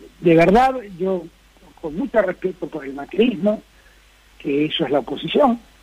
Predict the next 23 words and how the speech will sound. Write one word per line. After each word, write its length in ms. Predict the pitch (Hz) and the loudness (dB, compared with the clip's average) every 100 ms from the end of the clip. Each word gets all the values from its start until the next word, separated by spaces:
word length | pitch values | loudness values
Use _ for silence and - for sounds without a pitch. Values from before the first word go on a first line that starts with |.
| - | -6
¿no? 120 | 165 | -4
Porque 240 | 143 120 | -2 2
ahora 160 | 156 139 | 2 2
parece 320 | 143 156 160 | 0 -2 -2
que 100 | 139 | -2
nadie 160 | 156 156 | -2 -2
es 40 | |
macrista, 400 | 139 151 214 - 143 | -2 2 2 0 -8
¿viste? 200 | 139 143 | -4 -2
Parece 500 | - 131 135 139 123 | -2 -4 -4 -4 -2
que 200 | 123 127 | -2 0
la 60 | |
prensa 180 | 156 151 151 143 | 0 0 0 0
es 60 | 135 | 0
una 100 | - | -2
cosa, 560 | - 165 180 175 160 151 - - | 2 2 2 0 0 -2 -8 -2
que 60 | 220 | 4
hay 60 | 156 | 6
otro 240 | 160 156 | 6 4
que 60 | 151 | 0
es 120 | 156 | 0
mal, 200 | 151 151 131 | 4 2 4
pero 300 | 180 202 | 4 4